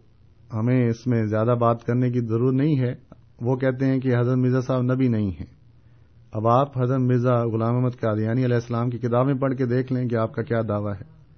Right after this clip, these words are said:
تو اس میں آپ کو پتہ چل جائے گا کہ آ، حضرت مسیح موعود علیہ السلام نے دعویٰ کیا ہے کہ میں امتی نبی ہوں، یعنی آ حضور صلی اللہ علیہ وسلم کی امت میں ہوں اور نبی ہوں،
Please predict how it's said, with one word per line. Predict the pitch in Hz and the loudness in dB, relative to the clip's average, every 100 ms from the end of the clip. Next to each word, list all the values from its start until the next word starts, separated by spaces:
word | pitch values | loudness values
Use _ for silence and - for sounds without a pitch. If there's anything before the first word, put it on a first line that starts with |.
| - - | -20 -14
تو | - | -8
اس | 120 135 | -4 0
میں | 123 | 0
آپ | 117 | 0
کو | 117 | -2
پتہ | 123 131 | -2 0
چل | 120 127 | 0 0
جائے | 131 113 | 2 0
گا | 113 135 - - - - - - | -2 -8 -14 -20 -20 -20 -20 -6
کہ | 120 - | -4 -2
آ، | 120 117 | -2 -2
حضرت | 117 120 117 | -2 -2 -2
مسیح | 113 135 156 | -2 -2 0
موعود | 147 135 | 2 2
علیہ | 123 | 2
السلام | 117 - 117 123 131 | 2 0 0 0 0
نے | 120 135 - - - - _ - - - - - | 0 -2 -8 -20 -20 -20 _ -20 -20 -20 -16 -6
دعویٰ | 113 123 135 | 0 2 0
کیا | 127 135 139 | 0 0 2
ہے | 151 | 2
کہ | 147 | 2
میں | 127 | 2
امتی | 135 165 185 180 147 | 2 2 0 2 2
نبی | 117 107 87 | 2 0 -4
ہوں، | - - | -6 -8
یعنی | 110 113 110 | -4 -2 0
آ | 131 131 | 0 0
حضور | 123 143 165 160 | 0 0 -2 -2
صلی | 135 127 | -2 0
اللہ | |
علیہ | 127 | 2
وسلم | 123 127 160 156 | 2 0 -2 -2
کی | 151 | 0
امت | 160 185 185 165 | 2 4 4 4
میں | 139 | 2
ہوں | 127 139 | 2 0
اور | 160 123 | 0 2
نبی | 113 110 92 | 2 0 -2
ہوں، | 82 | -6